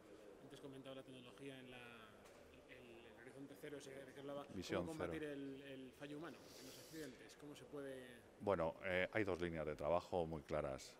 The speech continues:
Speaker 2: Por una parte, mejorar la formación de los conductores, mejorar los sistemas de educación en las autoescuelas. Eh, hay un colectivo, por ejemplo, muy importante en esta línea, que es el de los jóvenes.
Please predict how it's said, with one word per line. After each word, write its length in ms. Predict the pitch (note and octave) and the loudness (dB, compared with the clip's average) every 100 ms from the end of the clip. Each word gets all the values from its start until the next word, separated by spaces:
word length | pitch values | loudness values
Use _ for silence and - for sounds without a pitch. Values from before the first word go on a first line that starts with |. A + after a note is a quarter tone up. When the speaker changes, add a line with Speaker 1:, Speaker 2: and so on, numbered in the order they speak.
| - - | -10 2
Speaker 2:
Por 120 | D#2 | 4
una 180 | D#2+ D#2+ | 8 8
parte, 540 | F2 - F#2+ F#2 G2 D2+ | 8 8 8 8 8 2
mejorar 360 | D#2 D#2+ D#2+ | 0 4 6
la 120 | E2 D#2 | 6 4
formación 840 | E2+ D#2 D2+ - A2+ B2+ B2+ G#2 | 4 0 0 2 4 4 2 -4
de 120 | D#2+ | -2
los 160 | D2 C#2+ | -2 -2
conductores, 800 | E2 D2 C#2+ - A#2 D#3 - - - | -4 -2 -2 0 2 0 -6 -6 -6
mejorar 720 | D2 D2 - D2+ D#2+ E2 E2 - | -4 -2 4 8 10 10 8 2
los 180 | F2 E2 | 0 0
sistemas 480 | - - G#2+ G#2 F2 | 0 2 4 6 6
de 80 | D#2+ | 4
educación 500 | D2+ D2 D2+ E2 D#2+ | 2 -2 -2 -2 -4
en 60 | |
las 140 | D2+ - | -4 -6
autoescuelas. 600 | C#2+ D2+ - F#2+ A2 C#3+ - - - - - - - - - - | -6 -6 -2 0 2 0 -8 -16 -16 -18 -18 -16 -18 -18 -10 0
Eh, 360 | D#2+ D#2 D2+ A1 | 2 4 4 4
hay 120 | F#2 | 2
un 140 | F2+ | 4
colectivo, 560 | F2 D#2+ D#2 A2 G#2+ E2+ | 4 4 4 2 4 4
por 140 | - D#2+ | 4 0
ejemplo, 420 | - G2 F2 E2 | 2 0 2 2
muy 140 | F2+ | 4
importante 680 | E2+ E2 - A#2+ A2+ F2 D#2+ | 4 4 6 4 4 2 4
en 80 | D#2+ | 2
esta 220 | E2+ - | 0 2
línea, 360 | E2+ A2+ E2+ F2 | 2 2 4 4
que 80 | D2+ | 2
es 120 | - | 0
el 100 | D2+ | 0
de 80 | D2 | 2
los 120 | C#2+ | 2
jóvenes. 380 | - G2+ A2 | 4 4 4